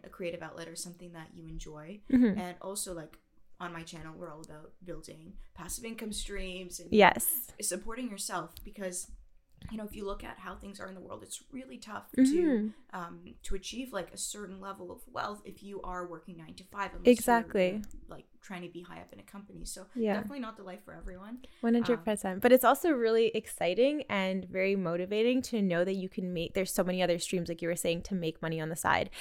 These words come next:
Speaker 1: Yeah.
Speaker 2: And even, like, in university, I was working as a brand ambassador,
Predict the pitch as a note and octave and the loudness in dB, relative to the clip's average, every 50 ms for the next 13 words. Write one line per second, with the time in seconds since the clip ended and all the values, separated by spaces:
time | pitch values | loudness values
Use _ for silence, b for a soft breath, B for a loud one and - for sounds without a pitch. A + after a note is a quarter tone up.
0 | B G#3 G3 B - F#3+ F#3+ F#3 F#3 - - G#3 G3+ A3 A#3 A#3 A#3 A3 G3 G#3+ | B -8 -6 B 4 6 8 8 6 4 2 2 6 8 8 8 8 6 4 2
1 | - - G3 G3 F#3+ F#3 F#3 E3+ F3 F3 F#3 - - F3 E3+ D3 D#3 F3 F3+ F#3 | 0 0 2 4 4 4 4 4 4 4 2 2 0 4 6 6 6 6 4 0
2 | F3+ F3+ F3 E3+ - - - F3+ F3 F3 E3+ - - F3 E3 D#3+ D#3 D#3+ D#3+ E3+ | -2 -2 -4 -4 -4 -4 -4 -2 -2 -2 -2 -2 0 0 0 2 0 0 0 -2
3 | - - - - E3 E3 E3+ F3 F3 F3 E3+ - - - - - - E3+ F3 F#3 | -2 -4 -4 0 0 0 0 0 -2 -2 0 0 0 0 -2 -2 0 2 2 2
4 | G3+ | 2